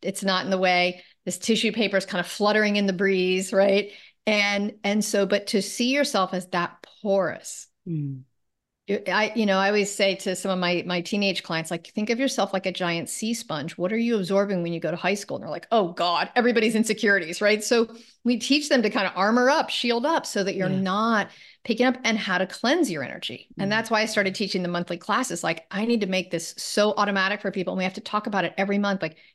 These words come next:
Speaker 1: here's how you would clear. If you're going to the D M V, how do you want to protect yourself? If you forget to shield yourself, how do you cleanse yourself when you get home from a family dinner, right? All those different things till you just do it time and time again. So it becomes more second nature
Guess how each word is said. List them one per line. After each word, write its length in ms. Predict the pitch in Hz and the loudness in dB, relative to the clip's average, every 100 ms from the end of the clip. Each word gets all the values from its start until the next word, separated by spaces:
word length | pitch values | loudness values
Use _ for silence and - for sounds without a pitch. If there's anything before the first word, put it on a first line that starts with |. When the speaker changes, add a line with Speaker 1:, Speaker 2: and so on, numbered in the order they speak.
| _ | _
Speaker 1:
here's 200 | 185 180 | -2 0
how 120 | 208 | 0
you 160 | 226 | 0
would 140 | 240 240 | 0 2
clear. 300 | 262 247 247 | 4 4 2
If 220 | - - | -4 -8
you're 100 | 185 | -2
going 160 | 175 202 | 2 4
to 60 | 233 | 4
the 60 | |
D 220 | 214 254 | 4 4
M 100 | 269 | 4
V, 220 | 254 311 190 | 4 4 0
how 180 | - | -2
do 60 | 170 | 0
you 60 | 208 | 0
want 100 | 233 | 2
to 40 | |
protect 300 | 269 311 339 | 2 0 0
yourself? 360 | 233 214 165 202 | -2 -2 -2 -2
If 100 | 196 | -6
you 80 | 190 | -6
forget 320 | 214 233 247 | 0 0 2
to 80 | 254 | 0
shield 300 | - 285 240 | 2 0 0
yourself, 340 | 226 190 156 | -2 -2 -2
how 240 | - - 185 | -4 -4 -2
do 60 | |
you 100 | 214 | -2
cleanse 300 | 226 233 254 | -2 2 2
yourself 300 | 220 214 196 | 2 0 0
when 100 | 190 | -2
you 80 | 185 | 0
get 80 | 185 | 2
home 220 | 196 208 | 2 0
from 140 | 214 | -2
a 40 | 202 | -2
family 320 | 214 220 220 | 2 2 2
dinner, 320 | 233 269 180 | 4 4 6
right? 180 | 175 - - _ _ - | 4 0 -6 _ _ 0
All 260 | 202 233 | 4 4
those 200 | 247 220 | 4 2
different 240 | 220 202 190 | 0 -2 0
things 240 | 214 214 | 0 -2
till 140 | - 180 | -2 -4
you 100 | 180 | -4
just 240 | 180 - _ 247 | -8 -10 _ -8
do 200 | 190 226 | 0 2
it 200 | 196 - | 2 0
time 200 | - 208 | -4 -2
and 80 | 214 | 0
time 180 | 214 196 | 0 -2
again. 540 | 190 202 226 175 175 - _ | 0 0 2 0 -4 -10 _
So 200 | - - | -10 -6
it 60 | 190 | -4
becomes 480 | 175 - 202 196 196 | -4 -4 -2 -2 0
more 120 | 196 | -2
second 360 | - 175 - 151 | -2 -6 -6 -2
nature 540 | 202 339 - 165 165 | 0 0 0 -2 -2